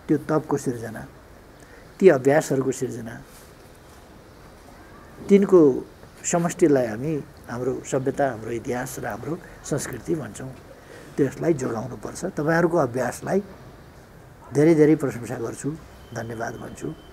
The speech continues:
र तपाईँहरूको अभ्यास कायम राख्नुहोस्।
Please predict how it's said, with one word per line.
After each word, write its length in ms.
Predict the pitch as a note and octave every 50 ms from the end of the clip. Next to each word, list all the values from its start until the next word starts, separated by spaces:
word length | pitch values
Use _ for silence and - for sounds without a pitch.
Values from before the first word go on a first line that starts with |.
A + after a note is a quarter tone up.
| - - -
र 260 | C3+ C3+ D3+ E3+ D3+ - - - - - - - - - - -
तपाईँहरूको 400 | - D#3 C#3 D#3 D#3 D#3 D3 D3+
अभ्यास 380 | D3 B2+ A#2 A#2+ A#2 C3 C#3+ - - - - - - - - - - - - - - - - - - - - - - - - - - - - - - - - - - -
कायम 260 | D3 C3+ C3+ C3 B2
राख्नुहोस्। 440 | A#2 A2+ A2 - A#2 - - -